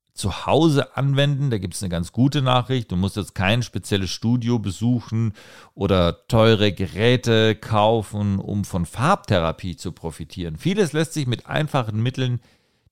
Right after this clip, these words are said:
direkt in den eigenen vier Wänden umsetzen. Am besten beginnst du erstmal mit einer kleinen Bestandsaufnahme, und zwar, wie sehen die Farben in deinem Wohnzimmer, deinem Schlafzimmer, deinem Arbeitsplatz gerade aus?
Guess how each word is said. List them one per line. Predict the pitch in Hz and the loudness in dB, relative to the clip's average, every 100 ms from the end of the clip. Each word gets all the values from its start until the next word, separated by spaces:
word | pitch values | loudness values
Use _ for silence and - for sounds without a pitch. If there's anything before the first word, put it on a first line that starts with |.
| - | -6
direkt | 92 107 110 - | 0 0 0 -6
in | 98 | -2
den | 90 87 - | 0 -2 -4
eigenen | 92 113 110 104 | 0 2 4 0
vier | 92 98 80 | 0 -2 2
Wänden | 101 113 85 | 2 2 -2
umsetzen. | 85 82 80 73 - - - _ _ _ _ _ _ _ | -6 -6 -8 -12 -14 -18 -18 _ _ _ _ _ _ _
Am | 87 | -4
besten | 90 156 156 - 165 | 2 2 0 -4 -2
beginnst | 135 107 143 - | -2 -2 -4 -2
du | 113 | -4
erstmal | 113 - 120 | -4 -2 -2
mit | 113 - | -2 -4
einer | 110 | -6
kleinen | 104 101 104 | -2 0 0
Bestandsaufnahme, | 85 - 76 98 113 - 123 - 127 123 127 139 135 | -2 -4 -2 -2 -4 -4 -4 -2 -4 -2 -2 -2 -4
und | 101 95 | -6 -8
zwar, | 101 87 | -8 -6
wie | 101 | -6
sehen | 92 110 98 | -4 -2 -2
die | 95 | -6
Farben | - 98 113 113 | -4 0 2 2
in | 101 | 0
deinem | 92 92 82 | 0 0 0
Wohnzimmer, | 92 117 113 - 107 | 0 0 -2 -2 0
deinem | 95 95 | 2 0
Schlafzimmer, | 90 - 90 98 - - 101 | -2 -2 0 -2 -4 -6 -2
deinem | 92 92 92 | 0 0 -2
Arbeitsplatz | - 95 98 95 - 98 95 - | -2 -2 -2 -4 -4 -4 -4 -6
gerade | 82 87 90 92 - | -8 -2 0 0 -2
aus? | 110 117 123 90 - | 2 2 2 -2 -8